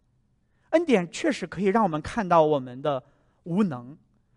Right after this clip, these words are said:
但是恩典更是让我们跟这位大能的神连接起来。大家明白了吗？这个恩典一方面是指出我们的无能、我们的不配，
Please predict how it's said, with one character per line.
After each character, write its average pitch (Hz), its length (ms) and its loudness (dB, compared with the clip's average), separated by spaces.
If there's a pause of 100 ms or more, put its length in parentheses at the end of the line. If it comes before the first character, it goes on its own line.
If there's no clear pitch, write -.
(160)
但 254 100 2
是 - 160 -2
恩 226 160 0
典 165 340 -6
更 214 260 0
是 156 240 -8
让 165 180 0
我 147 100 -2
们 120 300 -16 (320)
跟 185 240 -2
这 196 160 0
位 147 220 0
大 247 320 -2
能 147 240 -6
的 170 80 -2
神 135 440 -12 (260)
连 151 260 -8
接 143 160 -12
起 - 180 -14
来。 - 220 -20 (2000)
大 214 100 -2
家 214 160 0
明 156 180 -8
白 175 160 -6
了 160 80 -14
吗？ 143 200 -20 (240)
这 269 120 -4
个 - 60 -6
恩 277 120 4
典 214 200 2
一 240 80 -2
方 254 220 0
面 240 240 0
是 160 160 -10
指 135 220 -16
出 160 300 -10
我 170 180 4
们 135 120 -8
的 175 120 2
无 139 200 -6
能、 139 200 -10
我 180 80 -6
们 143 100 -10
的 160 80 -4
不 139 160 -10
配， 139 240 -8